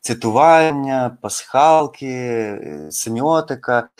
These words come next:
яка базується вже на тих фільмах, які зняті до того автором. Тобто він показує навіть той самий кіч, е, який бачив в рекламі, наприклад, там,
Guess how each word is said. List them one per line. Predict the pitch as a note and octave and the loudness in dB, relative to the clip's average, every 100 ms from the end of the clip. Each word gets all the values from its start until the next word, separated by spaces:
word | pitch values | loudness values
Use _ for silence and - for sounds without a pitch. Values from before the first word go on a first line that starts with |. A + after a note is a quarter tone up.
| _ | _
яка | A2+ D#3+ | -2 -2
базується | C#3+ B2+ D3+ - B2 | -2 -4 -4 -4 -6
вже | G#2+ - | -6 -6
на | C#3 B2 | -2 -2
тих | A#2 D3 | -2 -6
фільмах, | C3 D#3+ E3+ D3 A#2 | -2 0 2 0 -6
які | A2+ C3 | -8 -8
зняті | A#2 C3 B2+ - A#2+ | -2 0 0 -4 -6
до | G#2+ C3 | -4 -6
того | B2+ G#2 G2+ G2+ _ | -2 -2 -2 -12 _
автором. | - G2 - G#2 | -2 -2 -6 -14
Тобто | A2+ - B2 | -14 -8 -2
він | F#3 D3 A2+ _ _ _ _ _ | -2 -2 -6 _ _ _ _ _
показує | - C#3 B2 A#2+ | 0 0 0 0
навіть | A#2 G#2 | -2 -2
той | G#2+ | -6
самий | - G#2 G2 | -6 -6 -8
кіч, | - F3 - - - - - _ _ _ - _ _ _ _ _ _ | -6 -4 -4 -8 -14 -18 -20 _ _ _ -20 _ _ _ _ _ _
е, | A#2+ | -4
який | A#2 A#2+ A#2+ D#3 | -2 -4 2 2
бачив | A#2+ C3 B2 A2 | 4 2 0 -4
в | G#2 | -10
рекламі, | - C3 E3 D3+ | -2 2 2 0
наприклад, | C3 B2+ B2 A#2 | -6 -8 -10 -6
там, | A#2 A2 G#2+ G#2 | -2 -2 -4 -10